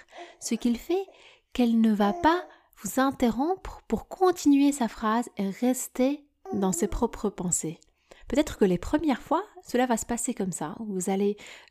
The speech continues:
peut-être avoir un discours en ce sens, vous allez placer un mot, deux mots, trois mots. Mais avec le temps, la personne va aussi apprendre indirectement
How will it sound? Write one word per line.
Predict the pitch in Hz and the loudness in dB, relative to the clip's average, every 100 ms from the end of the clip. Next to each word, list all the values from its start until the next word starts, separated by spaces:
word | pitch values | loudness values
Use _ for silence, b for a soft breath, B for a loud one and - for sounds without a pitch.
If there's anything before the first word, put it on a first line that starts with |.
| - | -14
peut-être | - 220 - | -4 -4 0
avoir | 208 208 226 - | 0 2 2 2
un | 220 | 0
discours | 202 - 247 220 | 0 -2 -2 -2
en | 208 202 | -2 -4
ce | - | -4
sens, | 208 - 311 311 - | -6 -4 -4 -4 -4
vous | 208 | -2
allez | 202 196 202 196 B B | 0 0 0 -2 B B
placer | - 233 - 302 302 | -4 -2 0 -2 -2
un | 233 214 | -4 -2
mot, | 214 254 277 | 0 0 0
deux | 220 226 | -2 -2
mots, | 214 233 262 | 0 -2 -4
trois | - 233 214 | -4 -2 -2
mots. | 180 190 - _ | -2 -6 -14 _
Mais | 208 | 0
avec | 185 190 370 - | 0 2 -2 0
le | 214 | 0
temps, | - 339 - b b - | 2 -2 -2 b b -8
la | 196 | -6
personne | 226 226 - 349 | -4 -4 -2 -2
va | 233 190 | 0 -2
aussi | 196 - 302 - _ | -2 -4 -6 -8 _
apprendre | 302 294 - 196 190 220 - _ | -2 -2 -4 -4 -4 -8 -14 _
indirectement | 269 262 220 208 214 - 226 269 | -4 -4 -2 -4 -6 -6 -4 -4